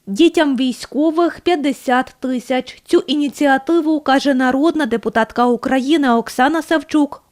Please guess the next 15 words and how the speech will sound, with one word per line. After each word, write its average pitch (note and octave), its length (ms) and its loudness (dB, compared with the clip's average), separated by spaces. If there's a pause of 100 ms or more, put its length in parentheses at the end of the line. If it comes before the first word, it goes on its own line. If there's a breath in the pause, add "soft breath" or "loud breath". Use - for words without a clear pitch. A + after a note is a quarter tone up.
уряд E4 440 2
ставить A#3+ 500 -2
у A#3+ 100 -2
приклад D#4 640 0
іншим B3+ 540 2
регіонам. A#3+ 840 4
Та E4 140 2
молоді E4 440 2
сім'ї E4 540 0
потребують C#4+ 760 0
ще - 300 -4
більшої C#4+ 600 0
мотивації A#3+ 920 -2
і A#3+ 40 -2
підтримки. B3+ 800 0